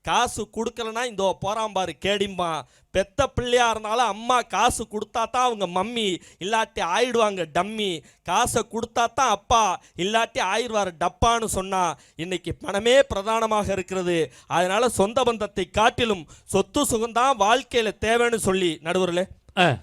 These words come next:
Speaker 1: எங்க பக்கம் நீங்க தீர்ப்பை கொடுத்துட்டா நாங்க புத்திசாலி.
Speaker 2: ஓஹோ.
Speaker 1: ஏன்னா ஜெயிச்சிடறோம். எங்க அணி ஜெயிச்சிருதுல்ல?
Speaker 2: ஆ.
Speaker 1: எதிரணிக்கு நீங்க தீர்ப்பை கொடுத்துட்டா நாங்க முட்டாள்.
Speaker 2: ஆ.
Speaker 1: ஏன்னா அவங்கள்ட்ட நாங்க தோத்துறோம்ல?
Speaker 2: ஆ.
Speaker 1: நடுவர் நீங்க எங்க பக்கம் தீர்ப்பை கொடுத்தா நாங்க புத்திசாலி,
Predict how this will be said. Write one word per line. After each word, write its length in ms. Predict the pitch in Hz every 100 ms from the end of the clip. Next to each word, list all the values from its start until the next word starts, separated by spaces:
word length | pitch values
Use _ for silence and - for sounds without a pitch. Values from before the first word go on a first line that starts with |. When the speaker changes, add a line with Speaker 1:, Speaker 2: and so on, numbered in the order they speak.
| - _ 151
Speaker 1:
எங்க 180 | 202 240 233
பக்கம் 220 | 214 247
நீங்க 140 | 226 185 -
தீர்ப்பை 280 | 220 214 185 -
கொடுத்துட்டா 360 | 180 - 190 202
நாங்க 160 | 165 165 143
புத்திசாலி. 480 | 147 190 - 120 107 147
Speaker 2:
ஓஹோ. 200 | 131 117 101 - 190
Speaker 1:
ஏன்னா 120 | 214 220
ஜெயிச்சிடறோம். 400 | 190 226 202 156
எங்க 120 | 151 185
அணி 100 | 196
ஜெயிச்சிருதுல்ல? 460 | 196 202 202 214 214 131 -
Speaker 2:
ஆ. 40 | 131 101 - _ 147 240
Speaker 1:
எதிரணிக்கு 440 | 311 330 302 254
நீங்க 140 | 240 214 240
தீர்ப்பை 300 | 277 - 233 -
கொடுத்துட்டா 400 | 220 233 214 240 233
நாங்க 220 | 220 220 190
முட்டாள். 340 | 180 196 165 - 151
Speaker 2:
ஆ. 20 | 120 87 208
Speaker 1:
ஏன்னா 120 | 240 226
அவங்கள்ட்ட 380 | 247 247 254
நாங்க 140 | 240 226
தோத்துறோம்ல? 480 | 247 - 233 247 226 143
Speaker 2:
ஆ. 20 | 131 107 - 180
Speaker 1:
நடுவர் 340 | 240 285 277
நீங்க 140 | 240 214
எங்க 140 | 220 220
பக்கம் 260 | 233 262 -
தீர்ப்பை 280 | 254 269 233 -
கொடுத்தா 280 | 226 226 262 277
நாங்க 200 | 240 196 165
புத்திசாலி, 560 | 185 - - 196 170